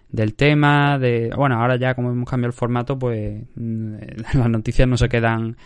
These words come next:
fuera del tem-, de, del programa por gene-, por lo general, pero esa previa, ese programa adicional, ese contenido adicional que os damos como compensación, como muestra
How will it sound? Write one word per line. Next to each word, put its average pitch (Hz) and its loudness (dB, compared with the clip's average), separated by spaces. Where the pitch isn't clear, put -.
fuera 117 4
del 113 2
tem-, 120 0
de, 120 0
del 117 0
programa 120 2
por 120 -2
gene-, 117 -2
por 120 0
lo 113 2
general, 151 2
pero 123 2
esa 143 0
previa, 151 2
ese 143 0
programa 127 2
adicional, 127 0
ese - -6
contenido 123 2
adicional 120 2
que 120 0
os 113 0
damos 127 4
como 107 -2
compensación, 104 -2
como 107 -2
muestra 113 -2